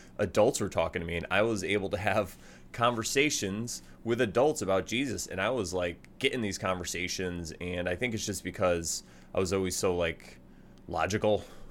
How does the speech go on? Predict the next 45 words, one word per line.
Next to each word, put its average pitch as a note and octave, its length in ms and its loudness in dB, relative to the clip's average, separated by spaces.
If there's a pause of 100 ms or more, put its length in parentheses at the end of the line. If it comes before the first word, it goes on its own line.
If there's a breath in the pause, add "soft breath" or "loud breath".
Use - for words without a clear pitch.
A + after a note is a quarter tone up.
(640 loud breath)
and, E2+ 520 -2 (120)
um, E2 600 -2 (1500 loud breath)
so A2 180 2
I'd F#2 120 4
use F#2+ 160 0
my, F#2+ 220 4 (480)
these G2 220 -2
powers F#2+ 520 2
to G2+ 100 -2
kinda, F2+ 320 0
like, E2+ 560 -2
uh, D#2+ 560 -6 (1200 loud breath)
instead A#2+ 380 8
of, A2+ 120 8
like, G#2 220 8 (220)
using A2 280 2
them G2+ 120 2
to G#2+ 100 -2
look G2+ 140 2
at F#2+ 60 0
the E2+ 60 -6
bullshit, G#2 460 0
because F#2 240 -4
I F#2+ 100 4
just F2 200 -4
blindly F2+ 400 -4
trusted F#2 360 -4
them E2 100 -8
because D#2+ 260 -4
they're D#2+ 140 -4
adults, F2 380 0
you E2+ 60 -2
know, E2+ 140 -2
why F2 240 2
I G2+ 180 6
wouldn't, G#2+ 240 4
I G2+ 100 4
was F#2 140 2
like, F2+ 140 2
"Why F#2 160 4
would F#2+ 160 0
this G2+ 200 0
even F#2 200 -4
be F2+ 120 0
wrong?" F2 420 -2